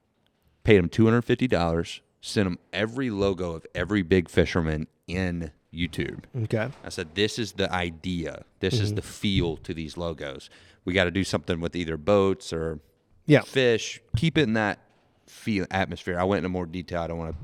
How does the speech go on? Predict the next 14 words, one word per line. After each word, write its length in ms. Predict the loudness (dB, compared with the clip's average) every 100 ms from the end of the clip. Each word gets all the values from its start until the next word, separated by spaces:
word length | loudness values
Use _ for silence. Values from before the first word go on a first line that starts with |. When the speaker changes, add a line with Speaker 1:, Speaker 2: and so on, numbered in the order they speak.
| -16 -4
Speaker 2:
Yeah. 120 | -2 -2 -4
Speaker 1:
give 180 | -4
all 140 | -4 -8
my 160 | -10 -10 -14 -20 _ _ _
thoughts 540 | -12 -10 -6 -4 -4 -4
before 300 | -6 -2 0
I 80 |
get 120 | 0 -2
a 40 |
logo, 300 | -4 -4 -4
but 280 | -4 -6 -6 -16 -20 _ _ _ _ _ _ _ _ _ _
they 140 | -2
sent 420 | 0 2 2 2 -2
back, 600 | 0 2 0 -8 -14